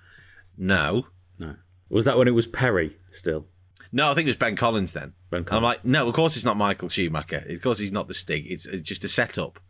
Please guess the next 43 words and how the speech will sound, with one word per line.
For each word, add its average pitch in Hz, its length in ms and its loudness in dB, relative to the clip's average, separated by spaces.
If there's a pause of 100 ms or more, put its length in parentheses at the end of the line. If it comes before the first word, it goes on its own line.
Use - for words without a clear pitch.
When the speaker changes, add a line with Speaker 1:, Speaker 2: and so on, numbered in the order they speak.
(160)
Speaker 1:
And 123 80 2
he 143 60 2
was 135 80 0
extremely 139 500 2
funny 190 300 4
with 127 100 4
his, 104 320 0
with 104 160 -8
the 113 100 4
interview 98 320 2
that 87 80 -2
he 90 120 0
did 82 240 -4
with 78 80 -4
that. 90 240 -2 (180)
I, 101 120 -4
I 92 180 0
always 117 240 2
enjoy 87 320 -2
that. 78 260 -4
'Cause 117 100 0
you 170 60 4
Speaker 2:
It's 190 60 4
Speaker 1:
know 247 100 4
it's 208 100 4
Speaker 2:
what 170 100 4
Speaker 1:
not 120 40 4
him, 127 80 2
'cause 143 80 2
he 156 80 2
takes 202 320 0
off 165 140 -2
his, 143 180 0
when 156 160 2
he, 190 140 0
when 147 180 2
he 175 80 4
removes 160 460 6
his 135 120 2
helmet, 139 300 4
if 92 80 -4
you 113 80 -2
can, 123 80 4